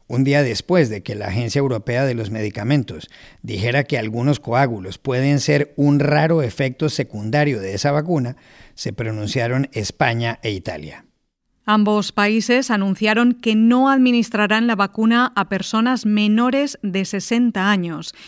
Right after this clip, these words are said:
Speaker 2: En España, la noticia la dio la ministra de Sanidad, Carolina Darias. En Italia, habló Franco Locatelli, presidente del Consejo Superior de Sanidad.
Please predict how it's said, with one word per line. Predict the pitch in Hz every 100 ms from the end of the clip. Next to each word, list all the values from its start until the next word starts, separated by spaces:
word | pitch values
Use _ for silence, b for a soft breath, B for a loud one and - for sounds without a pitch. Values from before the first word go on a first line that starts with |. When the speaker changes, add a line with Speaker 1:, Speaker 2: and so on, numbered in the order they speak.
| B B
Speaker 2:
En | 196
España, | 190 - 247 277 370
la | 208 190
noticia | 185 208 196 208
la | 196
dio | 214 247
la | 233
ministra | 190 202 - 196
de | 185
Sanidad, | 175 185 185 226 302
Carolina | - 190 190 240 269 240
Darias. | 214 175 165 156 156 B B B
En | 254
Italia, | 262 - 208 202 233 B B -
habló | 180 196 233
Franco | 233 247 254 262 262
Locatelli, | 240 190 185 - 220 170 156 -
presidente | 175 175 202 190 196
del | 190 185
Consejo | 196 185 226 208
Superior | 196 185 185 214 202
de | 190
Sanidad. | - 175 175 190 156